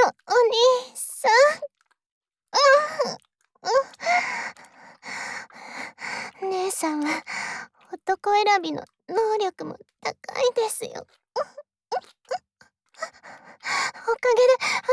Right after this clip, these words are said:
私もこうしておこぼれに。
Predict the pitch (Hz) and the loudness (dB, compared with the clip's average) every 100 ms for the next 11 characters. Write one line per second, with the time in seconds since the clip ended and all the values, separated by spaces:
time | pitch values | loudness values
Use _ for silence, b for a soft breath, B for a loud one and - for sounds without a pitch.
0 | 539 605 - 523 571 587 - _ _ _ | 2 2 2 4 6 4 0 _ _ _
1 | - 554 523 508 - 539 B B 1077 B | -6 4 4 4 2 2 B B 2 B
2 | _ 571 554 453 539 554 539 440 392 415 | _ 0 2 4 6 8 6 6 4 -4
3 | 415 | 0